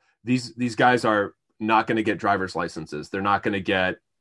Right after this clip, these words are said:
license plates for their vehicles in some cases. And the point that they're making is a constitutional point about the nature and, <laughs> like, and, you know, dare I say it, I think technically they're right.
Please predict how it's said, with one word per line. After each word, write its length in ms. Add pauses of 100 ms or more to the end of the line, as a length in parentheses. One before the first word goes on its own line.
(120)
license 420
plates 440
for 180
their 120
vehicles 480
in 60
some 180
cases. 460 (460)
And 340
the 160
point 560
that 180
they're 120
making 580
is 140
a 60
constitutional 1000
point 600 (640)
about 580
the 200
nature 680
and, 160 (240)
<laughs> 100 (520)
like, 240 (440)
and, 200 (180)
you 100
know, 80
dare 260
I 100
say 240
it, 200 (460)
I 120
think 320 (200)
technically 640
they're 160
right. 340